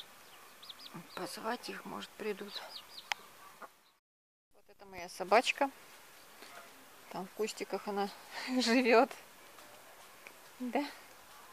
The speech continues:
Шарик, шарик, шарик. Ай, как. Ой, такая щербочка. Хочет, хочет, хочет. Хочет, хочет, хочет, хочет,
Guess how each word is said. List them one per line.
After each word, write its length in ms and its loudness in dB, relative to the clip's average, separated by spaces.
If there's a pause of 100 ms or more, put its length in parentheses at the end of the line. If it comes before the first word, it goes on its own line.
(440)
Шарик, 340 4 (300)
шарик, 420 4 (240)
шарик. 320 0 (560)
Ай, 220 4
как. 100 -2 (880)
Ой, 80 2
такая 300 4
щербочка. 680 10 (220)
Хочет, 240 -2
хочет, 200 0
хочет. 200 0 (360)
Хочет, 220 0
хочет, 340 2
хочет, 220 0
хочет, 300 2